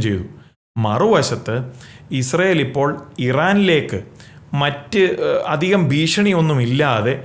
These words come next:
സിറിയയുടെ വ്യോമാതിർത്തിയൊക്കെ ക്രോസ് ചെയ്ത് പോകുവാൻ ഒരു ഡയറക്റ്റ് ഫ്ലൈറ്റ് പാത്ത് ഉണ്ടാക്കിയിരിക്കുക. എന്തിനു വേണ്ടിയാണ്? ഇറാൻ്റെ ആണവ പദ്ധതികളെ തകർക്കുവാൻ. ഇപ്പോൾ ഇറാൻ്റെ പകരക്കാർ മിഡിൽ ഈസ്റ്റിലുടനീളം, അതിപ്പോൾ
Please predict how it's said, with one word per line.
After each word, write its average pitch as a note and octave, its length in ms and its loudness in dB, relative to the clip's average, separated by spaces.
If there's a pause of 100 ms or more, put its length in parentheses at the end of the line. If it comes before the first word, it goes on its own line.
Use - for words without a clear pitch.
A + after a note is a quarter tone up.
(360)
സിറിയയുടെ D#3+ 480 2 (100)
വ്യോമാതിർത്തിയൊക്കെ E3 1160 0 (140)
ക്രോസ് B2+ 420 0
ചെയ്ത് D3+ 300 0
പോകുവാൻ B2 440 2 (380)
ഒരു B2 120 -2 (140)
ഡയറക്റ്റ് D3 560 -2 (160)
ഫ്ലൈറ്റ് C3 420 -2
പാത്ത് D#3+ 300 -2
ഉണ്ടാക്കിയിരിക്കുക. C#3+ 640 -2 (420)
എന്തിനു C3 260 -2
വേണ്ടിയാണ്? D#3+ 360 0 (680)
ഇറാൻ്റെ C3 420 0 (240)
ആണവ C#3 200 -2 (120)
പദ്ധതികളെ B2 480 0 (100)
തകർക്കുവാൻ. G#2+ 480 -4 (920)
ഇപ്പോൾ D3+ 240 0 (320)
ഇറാൻ്റെ D3+ 400 0
പകരക്കാർ C#3+ 480 -2 (140)
മിഡിൽ B2+ 260 0
ഈസ്റ്റിലുടനീളം, C#3+ 720 0 (460)
അതിപ്പോൾ C3 300 -2